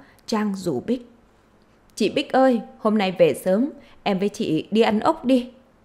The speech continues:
"Đi thôi, chị cũng biết một quán ốc ở gần công ty mình ấy, ngon lắm."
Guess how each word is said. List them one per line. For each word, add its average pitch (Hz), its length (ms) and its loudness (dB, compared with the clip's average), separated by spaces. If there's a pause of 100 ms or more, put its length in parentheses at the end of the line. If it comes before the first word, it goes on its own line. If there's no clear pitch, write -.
(680)
"Đi 208 200 4
thôi, 208 340 0 (280)
chị 185 120 0
cũng 208 200 2
biết 277 240 -2
một 175 180 2
quán 180 180 -2
ốc 302 180 0
ở - 140 0
gần 160 220 0
công 220 200 0
ty 226 140 2
mình 196 240 0
ấy, 262 180 -2 (160)
ngon 233 260 4
lắm." 285 200 -2